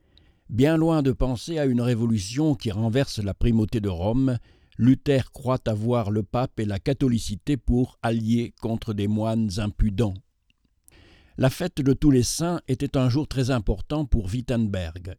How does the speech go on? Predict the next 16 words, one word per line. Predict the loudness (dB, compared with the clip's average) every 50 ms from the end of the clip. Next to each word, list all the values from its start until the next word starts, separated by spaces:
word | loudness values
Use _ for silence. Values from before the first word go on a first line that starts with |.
| _
et | 0 0 0
surtout | 0 -2 -6 -6 -4 -2 -2 -2
pour | -2 2 2 2 4 4
l'église | 2 2 2 2 2 2 2 0 0 0 0 -2 -2 -2 -6 -16 -20 -20 -20 -20 _ _ _ -2
que | _ 4
les | 4 4 4
lecteurs | 4 4 2 0 0 0 0 2 2 2
y | 2
avaient | 2 2 2 -2
construite | -2 -2 -2 -2 -4 -6 -6 -4 -2 -2 -2 -4 _ -6 -6 -6 -6 -6 _
et | -4 -4 -2
qu'il | 0 2 2 2
avait | 2 2 2 2
remplie | 2 0 0 0 0 -2 -2 -2
de | 0 0 0
reliques. | 2 2 2 2 2 0 -2 -6 _ -6